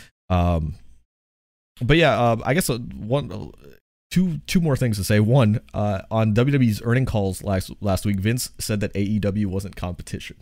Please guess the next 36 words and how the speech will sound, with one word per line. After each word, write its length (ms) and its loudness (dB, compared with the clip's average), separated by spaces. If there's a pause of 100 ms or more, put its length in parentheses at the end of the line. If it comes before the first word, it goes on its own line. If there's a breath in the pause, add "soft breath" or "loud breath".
(720)
not 140 0
in 80 -2
the 80 -2
same 240 -2
way 160 0
W 200 -2
C 140 -8
W 300 -6
was. 340 -12 (460 soft breath)
And 240 0
I 180 -4
was 160 -4
laughing 340 -2
because 200 -2
a 20 0
lot 80 2
of 60 -2
people 180 -2
took 160 -4
this 80 -8
personally, 480 0
and 80 -4
I'm 80 -6
like, 260 -8 (480)
"You 200 0
didn't 180 -2
know 160 0
that 120 -2
Vince 240 0
didn't 180 -2
think 160 -6
it 40 -6
was 100 -4
competition?" 640 -4 (840)
Vince 180 0
views 320 0